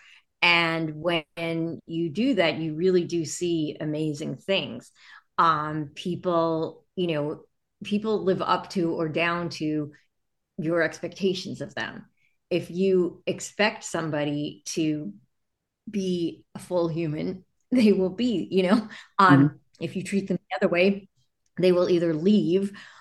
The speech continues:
Speaker 1: um, or, um, you know, not benefit from the relationship at the very minimum.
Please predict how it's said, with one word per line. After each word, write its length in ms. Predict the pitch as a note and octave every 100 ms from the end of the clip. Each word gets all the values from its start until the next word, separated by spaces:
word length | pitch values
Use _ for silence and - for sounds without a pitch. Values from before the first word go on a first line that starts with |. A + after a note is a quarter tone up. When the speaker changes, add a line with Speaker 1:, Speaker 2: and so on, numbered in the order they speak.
| - _
Speaker 1:
um, 560 | F#3 F3 E3 E3 E3 D#3+ -
or, 680 | F#3 E3+ E3+ D#3+ D#3+ - E3+
um, 540 | D#3+ D#3+ D#3 D#3+ D#3+ -
you 140 | F3+
know, 240 | E3 D#3 D#3 - _
not 460 | E3+ E3+ E3+ - D#3+
benefit 460 | F3 G3 F3+ D#3
from 160 | D#3+ D#3
the 80 | D3
relationship 540 | E3 F#3+ G3 D3+ -
at 40 | -
the 60 |
very 240 | E3+ D#3+ D#3
minimum. 540 | F3 F3+ - F#3+